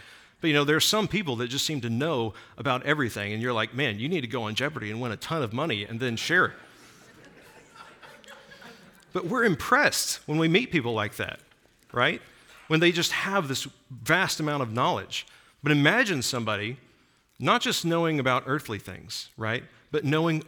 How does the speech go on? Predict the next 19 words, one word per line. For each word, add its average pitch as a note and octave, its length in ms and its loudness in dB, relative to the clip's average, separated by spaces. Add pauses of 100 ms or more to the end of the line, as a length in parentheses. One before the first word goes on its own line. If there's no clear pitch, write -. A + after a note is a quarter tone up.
all F3 440 2
the C3+ 100 -2
mysteries C3 720 -4 (960)
and D#3 120 4
knowing D#3 340 4
all F3 320 0
the C#3+ 120 2
knowledge. C3+ 640 -2 (160)
I C#3 60 -2
mean, E3 100 0
I F3 120 4
can G3 180 0
barely C#3+ 420 4
wrap C3+ 220 2
my B2+ 140 0
head C#3 180 -2
around G2 280 -4
that, G#2+ 240 -10 (580)
right? A2+ 300 -2